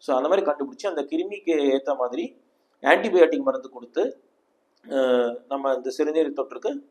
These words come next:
வைத்தியம் பண்ணலாம். இப்ப சப்போஸ் ரொம்ப சிவியரான சிறுநீர் தொற்று இருக்கு அப்படின்னா, அட்மிட் பண்ணி நரம்பு மூலமா, இன்ஜெக்ஷன் மூலமா ஆன்டிபயோட்டிக் செலுத்த வேண்டியதும் வரலாம். சிறுநீர் தொற்று தடுக்கிறதுக்கு வந்து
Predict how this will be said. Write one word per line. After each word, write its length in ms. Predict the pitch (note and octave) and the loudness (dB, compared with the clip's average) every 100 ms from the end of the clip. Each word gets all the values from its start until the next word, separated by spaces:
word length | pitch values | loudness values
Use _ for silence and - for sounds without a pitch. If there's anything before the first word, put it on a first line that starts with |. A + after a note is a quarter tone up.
| _ - | _ 4
வைத்தியம் 320 | B2+ B2+ B2 | 4 4 -2
பண்ணலாம். 260 | A2+ A2 - | -4 -4 -8
இப்ப 180 | C#3 C3 | -6 -2
சப்போஸ் 360 | C3+ F3 A3+ - - _ _ - | -2 0 -2 -2 -12 _ _ -4
ரொம்ப 180 | C#3 E3+ | 0 0
சிவியரான 600 | F3 F3 G#3 G#3+ A3 G#3+ | 0 -2 4 4 4 2
சிறுநீர் 360 | E3 D#3+ D#3+ | -2 -4 -4
தொற்று 260 | D#3 C#3+ C#3 | -4 -4 -2
இருக்கு 300 | B2+ - C3+ B2 - _ _ | -2 0 2 2 0 _ _
அப்படின்னா, 320 | B2+ B2+ C3 G#3 | -4 -2 -2 0
அட்மிட் 360 | A3 C#3 A#3+ A#3+ | 0 0 0 0
பண்ணி 240 | D#3+ D3 A3 _ _ _ | -2 -4 -8 _ _ _
நரம்பு 320 | C3+ D#3+ G#3+ | 2 2 2
மூலமா, 380 | G3+ E3+ C#3+ E3+ C#4 - | 2 2 2 0 -4 -8
இன்ஜெக்ஷன் 540 | A3+ G3 G#3+ G#3+ E3+ | -2 0 0 0 -4
மூலமா 280 | D3+ C#3 D#3+ | -2 -2 0
ஆன்டிபயோட்டிக் 480 | F#3 D3+ C3 C3+ C#3 | 0 -2 -4 -6 -6
செலுத்த 220 | - C3 | -8 -4
வேண்டியதும் 280 | B2 A#2 - | -6 -4 -2
வரலாம். 320 | C3 - - _ | -2 -2 -12 _
சிறுநீர் 380 | - F3+ A3+ B3 | -4 -2 0 -2
தொற்று 340 | F3+ F3 E3+ E3 C#3+ C3+ | -2 -2 4 4 4 2
தடுக்கிறதுக்கு 500 | C#3 C#3+ D3 D#3+ D#3 | 0 0 0 -4 -6
வந்து 260 | C#3 C#3 F3+ | -10 -4 0